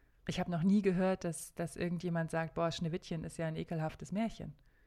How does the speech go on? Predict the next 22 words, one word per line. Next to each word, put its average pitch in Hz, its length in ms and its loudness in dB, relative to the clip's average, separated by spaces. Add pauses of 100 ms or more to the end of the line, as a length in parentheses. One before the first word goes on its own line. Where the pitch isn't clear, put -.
(340)
Aber 175 480 6
wenn 180 120 0
wir 170 80 2
mal 170 120 2
darüber 165 280 0
nachdenken, 175 600 0
ist - 140 -8
es 160 140 -8
ein 165 180 -6
abartiges, 175 800 -2
widerliches 165 540 -2
Märchen, 180 440 -6 (880)
finde 156 240 -2
ich 160 180 -4
zumindest. - 640 -8 (260)
Meine 165 220 0
persönliche 156 680 -4 (120)
Meinung. 143 400 -4 (1300)
Also 165 180 6
es 165 80 0
ist 190 140 0
auch 180 220 4